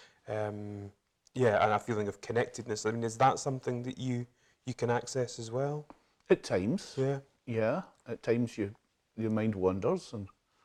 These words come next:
Speaker 2: the secret is to notice it wandering and not give it any energy one way or the other.
Speaker 1: Mm, yeah.
Speaker 2: And just to bring yourself back to the breathing. Um, and there are times that you get a feeling of,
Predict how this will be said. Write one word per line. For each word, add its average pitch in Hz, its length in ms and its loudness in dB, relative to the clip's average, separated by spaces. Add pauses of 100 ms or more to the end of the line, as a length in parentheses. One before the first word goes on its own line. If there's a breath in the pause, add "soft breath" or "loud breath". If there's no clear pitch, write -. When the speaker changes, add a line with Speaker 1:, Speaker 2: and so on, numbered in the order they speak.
(480 soft breath)
Speaker 2:
the 101 80 -6
secret - 440 4
is 113 240 6
to - 120 -6
notice 117 440 4
it - 120 -4
wandering 107 500 2
and 95 220 -8 (1400)
not 113 260 2
give 107 200 0
it 113 100 -2
any 104 340 2
energy 123 360 2
one 107 280 2
way 107 120 -2
or 104 100 -2
the 101 120 -6
other. 117 260 -2 (240)
Speaker 1:
Mm, 110 320 -8 (120)
yeah. 104 240 -6 (160)
Speaker 2:
And 101 240 -2
just - 300 -10
to 98 120 -6 (160)
bring 104 260 2
yourself 101 360 -6
back 98 240 2
to 101 100 -14
the 92 80 -10
breathing. 113 400 -2 (960 soft breath)
Um, 123 340 8 (160)
and 127 400 8
there 120 260 8
are 113 180 4
times 127 760 2
that - 180 0
you 104 120 2
get 104 340 0
a - 40 -4
feeling 135 640 2
of, 101 340 -8